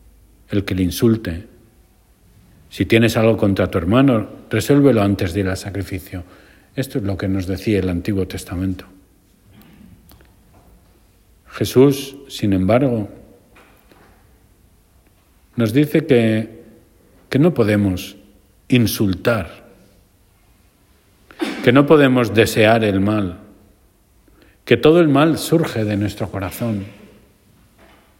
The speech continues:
que solo tenemos que tener buenos sentimientos hacia los demás, que el origen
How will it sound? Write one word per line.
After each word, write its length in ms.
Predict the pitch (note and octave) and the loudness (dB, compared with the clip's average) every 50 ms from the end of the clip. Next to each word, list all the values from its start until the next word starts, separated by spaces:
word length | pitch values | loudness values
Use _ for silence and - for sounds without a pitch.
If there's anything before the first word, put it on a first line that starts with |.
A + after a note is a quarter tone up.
| _ _ _ _ _ - - _ - | _ _ _ _ _ -20 -20 _ -2
que 80 | - | -2
solo 280 | B2+ - D#3+ D#3 E3+ E3 | 2 4 4 4 4 2
tenemos 440 | E3 - C#3 C#3 C#3 D3+ C3 A2+ - | 2 2 2 2 2 2 0 0 0
que 120 | - A#2+ | -2 0
tener 300 | - B2+ A2+ A#2 B2 A#2 | 0 2 2 2 2 2
buenos 340 | G#2+ A2 A#2+ B2 B2+ C3 - | 2 2 4 4 4 2 2
sentimientos 800 | - C#3+ A#2+ A2 - A2+ G#2+ A2+ C3 C3+ B2 - A2 G2 - - | 0 0 0 0 0 0 2 2 2 2 2 0 -4 -6 -6 -8
hacia 260 | G2+ - - A2 G#2 | -8 -6 -4 -4 -2
los 200 | G2+ G#2 F#2+ F2+ | -2 -2 -4 -4
demás, 540 | - G2 F#2+ A#2+ C3+ B2+ - - - - - _ _ _ _ _ _ _ _ _ _ _ _ _ _ _ _ _ _ _ _ _ _ _ _ _ _ _ _ _ _ _ _ _ _ _ _ _ _ _ _ _ _ _ _ _ _ _ _ _ _ _ _ _ _ _ _ _ _ _ _ _ _ _ _ _ _ _ _ _ _ _ _ _ _ _ _ _ _ | -4 -4 -2 -2 -2 -2 -4 -10 -18 -20 -20 _ _ _ _ _ _ _ _ _ _ _ _ _ _ _ _ _ _ _ _ _ _ _ _ _ _ _ _ _ _ _ _ _ _ _ _ _ _ _ _ _ _ _ _ _ _ _ _ _ _ _ _ _ _ _ _ _ _ _ _ _ _ _ _ _ _ _ _ _ _ _ _ _ _ _ _ _ _
que 120 | - - B2+ | -2 2 4
el 100 | A#2+ A#2+ | 6 6
origen 720 | A#2+ B2+ F3 F3+ - - C3 A#2 A2 G2+ F#2+ - - - | 8 6 6 4 4 2 2 2 2 0 -2 -4 -10 -16